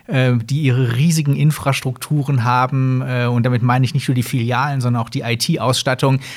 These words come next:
die natürlich auch organisch gewachsen ist, wo man jetzt nicht so schwuppdiwupp umspringen kann auf neue Lösungen. Ist das, äh, also siehst du die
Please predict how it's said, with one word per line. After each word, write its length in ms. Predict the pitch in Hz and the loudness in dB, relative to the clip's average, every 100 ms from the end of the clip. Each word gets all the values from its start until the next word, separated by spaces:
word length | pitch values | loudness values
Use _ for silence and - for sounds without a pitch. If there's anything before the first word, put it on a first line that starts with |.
| - 139 | -10 0
die 80 | |
natürlich 300 | 131 120 135 | 2 2 -2
auch 80 | 120 | -4
organisch 680 | - 127 123 127 135 143 - | -2 -2 0 0 0 0 -2
gewachsen 540 | 135 127 131 - 135 | -2 -2 -2 0 0
ist, 240 | 127 120 139 | 0 0 0
wo 60 | |
man 180 | 127 120 | 0 0
jetzt 160 | 120 143 | -2 -4
nicht 140 | 143 | -2
so 200 | 135 127 | 0 0
schwuppdiwupp 560 | - 143 147 127 131 143 | -2 -4 -2 0 0 2
umspringen 600 | 151 151 - 143 123 120 | 2 2 0 0 2 2
kann 320 | 131 127 131 | 0 0 0
auf 260 | 123 117 131 | 0 0 2
neue 300 | 123 131 120 | 2 2 2
Lösungen. 480 | 131 147 117 165 - - - - _ _ _ _ _ _ - | 2 2 2 0 -4 -14 -20 -20 _ _ _ _ _ _ -6
Ist 200 | 131 - | -2 0
das, 320 | 127 117 - | 0 0 0
äh, 400 | 139 123 123 127 | 2 4 2 2
also 160 | - 123 | 2 2
siehst 300 | 131 151 147 | 2 0 0
du 40 | |
die 440 | 123 127 123 123 | 0 2 2 2